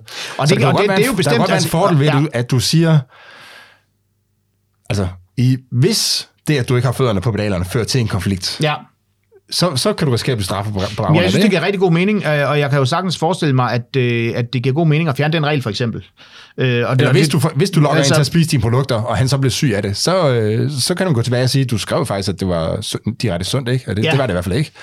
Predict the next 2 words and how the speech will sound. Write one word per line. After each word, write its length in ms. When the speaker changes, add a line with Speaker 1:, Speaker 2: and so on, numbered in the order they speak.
Speaker 1:
Ja. 160
Øhm, 960